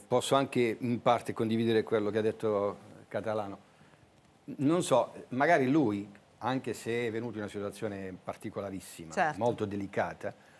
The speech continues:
Speaker 1: però ha, ha dialogato con questi calciatori, con questo gruppo, e quindi convinto di poter tirare fuori il meglio o il massimo addirittura. Non credi che poi da un certo punto di vista, venendo meno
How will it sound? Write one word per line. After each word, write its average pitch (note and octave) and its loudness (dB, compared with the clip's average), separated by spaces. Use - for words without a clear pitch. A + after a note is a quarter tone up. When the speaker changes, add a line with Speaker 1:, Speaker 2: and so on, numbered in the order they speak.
Speaker 1:
però - 2
ha, G#2 -2
ha F2 -12
dialogato A2+ 0
con G2+ -6
questi G2+ -4
calciatori, A2+ -2
con F#2 -10
questo G#2+ -4
gruppo, A#2 -2
e C3 -10
quindi A#2 0
convinto B2+ 0
di G#2+ -2
poter G#2 2
tirare G#2+ 0
fuori G#2+ -2
il G2+ -4
meglio A#2 2
o G#2 -4
il G#2+ -2
massimo A2+ -2
addirittura. G#2 -4
Non B2 0
credi D3+ 4
che G#2+ -2
poi A2+ 0
da G#2 -4
un G#2 -4
certo A2+ -2
punto A#2 -4
di A2 -4
vista, A#2+ -4
venendo A#2 -2
meno A2 -2